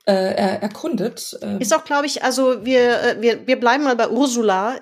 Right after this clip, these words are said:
Speaker 2: ist nicht so eine wahnsinnig bekannte Autorin. Die ist mir offen gestanden auch relativ spät erst, ähm, begegnet,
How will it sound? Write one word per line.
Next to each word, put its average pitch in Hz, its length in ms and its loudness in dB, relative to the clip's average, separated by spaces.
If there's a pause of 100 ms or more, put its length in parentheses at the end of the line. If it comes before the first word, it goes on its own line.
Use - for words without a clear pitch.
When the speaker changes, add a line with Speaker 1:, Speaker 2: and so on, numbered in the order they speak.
Speaker 2:
ist - 240 -4
nicht 277 320 0
so - 80 -2
eine 262 180 0
wahnsinnig 262 440 0
bekannte 254 360 -2
Autorin. 202 360 -2
Die 202 80 -2
ist - 120 -2
mir 233 140 2
offen 240 200 -2
gestanden 240 280 -2
auch - 140 -6
relativ 226 280 -2
spät 240 500 -2
erst, 196 460 -2
ähm, 175 440 -4
begegnet, 165 640 -6